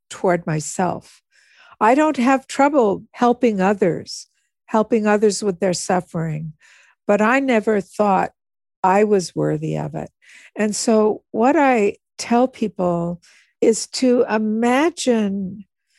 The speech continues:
well, I'm gonna give an example. You went out to dinner and you stayed out too long with friends, and now it's the next morning and you're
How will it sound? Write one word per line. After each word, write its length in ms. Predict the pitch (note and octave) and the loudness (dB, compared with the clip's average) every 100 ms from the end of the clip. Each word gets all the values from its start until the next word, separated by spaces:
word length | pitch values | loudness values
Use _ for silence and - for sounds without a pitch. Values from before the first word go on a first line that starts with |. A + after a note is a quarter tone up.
| _ _ _ - | _ _ _ -6
well, 120 | G#3 | -2
I'm 180 | C#4 F#4 | -2 0
gonna 160 | D4 B3 | -2 -2
give 240 | - G#3+ | 0 0
an 100 | F#3 | 0
example. 920 | E3+ - E3+ D#3+ D#3+ F3 D3+ - - _ | -6 -6 -4 -2 -4 -8 -10 -12 -18 _
You 280 | - G#3+ G3+ | -4 -2 2
went 260 | A3 B3 | 2 2
out 260 | C4+ B3+ - | 0 -2 -4
to 100 | A#3 | -6
dinner 560 | G#3 A3 G#3+ A3 G#3+ G#3+ | 0 0 2 0 0 -2
and 300 | - G3 F#3 | -2 -2 -2
you 220 | F#3 - _ | -2 -4 _
stayed 540 | - - - B3+ B3+ A#3+ | -10 -10 0 4 4 4
out 320 | G#3+ G3+ - _ | 4 2 -2 _
too 280 | - C#4 C4+ | -2 2 4
long 480 | A3+ F#3 F#3+ F#3+ F#3 | 4 4 2 0 0
with 160 | F3+ E3 _ | -2 -4 _
friends, 560 | G#3 F3+ D#3 D#3+ D#3 F#3+ | 0 2 2 -4 -6 -4
and 180 | F#3 | -2
now 220 | F3 F#3+ G#3+ | 0 0 0
it's 200 | - - | -2 -6
the 100 | G#3+ | -4
next 400 | F#3+ F#3+ - F#3+ | -4 -4 -8 -6
morning 400 | F#3 F#3 F3+ F3+ | -4 -2 -4 -4
and 160 | E3+ | -6
you're 360 | E3+ D#3+ D#3+ | -4 -4 -4